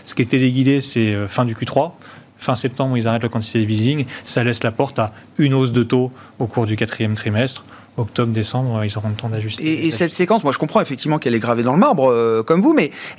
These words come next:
Speaker 2: est-ce qu'elle peut être, euh, remise en question de manière, euh, pertinente ? Si le sujet, c'est quand même un moment de contrôler les taux longs et les spreads en zone euro, c'est quand même une des caractéristiques de la politique monétaire en zone euro,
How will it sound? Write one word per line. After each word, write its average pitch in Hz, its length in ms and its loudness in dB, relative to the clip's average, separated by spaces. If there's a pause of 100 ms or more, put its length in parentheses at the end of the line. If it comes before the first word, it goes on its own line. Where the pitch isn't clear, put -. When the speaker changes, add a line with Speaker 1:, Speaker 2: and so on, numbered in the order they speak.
(340)
Speaker 2:
est-ce 208 220 2
qu'elle 208 180 4
peut 196 420 6
être, 151 280 0
euh, 143 260 4
remise 151 240 2
en 156 80 0
question 196 320 2
de 185 60 4
manière, 147 420 2
euh, 123 240 2
pertinente ? 302 600 2
Si - 260 4
le 202 60 4
sujet, 196 520 4
c'est 156 180 0
quand 151 120 0
même 147 160 2
un 143 40 4
moment 147 280 2
de 151 80 -2
contrôler 151 500 0
les 135 320 2
taux 139 200 2
longs 147 380 2 (220)
et 123 80 -6
les 127 120 2
spreads 240 540 0
en 135 140 0
zone 135 180 2
euro, 285 220 6
c'est - 100 -8
quand 135 140 0
même 131 120 2
une 135 40 2
des 131 100 0
caractéristiques 135 840 -2
de 120 100 0
la 117 180 4
politique 123 380 -4
monétaire 131 400 0
en 120 380 0
zone 120 200 2
euro, 262 320 4